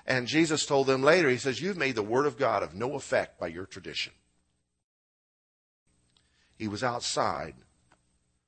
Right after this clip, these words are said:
of their box. He was way outside of their box.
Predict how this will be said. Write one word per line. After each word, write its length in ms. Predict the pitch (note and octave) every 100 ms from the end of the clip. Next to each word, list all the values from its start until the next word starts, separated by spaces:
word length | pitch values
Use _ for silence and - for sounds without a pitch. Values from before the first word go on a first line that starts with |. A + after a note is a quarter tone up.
| _ _ -
of 160 | D#2+
their 160 | E2 D#2
box. 680 | D2 A#1+ - - - - - _ _ _ _ _ _ _ _ _ _ _ _ _ _ _ _ _ - - - - - _
He 100 | -
was 160 | - -
way 340 | E2 F2 F2+ E2+
outside 640 | E2+ D2+ - D2+ C2+ C2+
of 100 | A#1+
their 140 | B1+ A#1
box. 500 | G1+ - _ -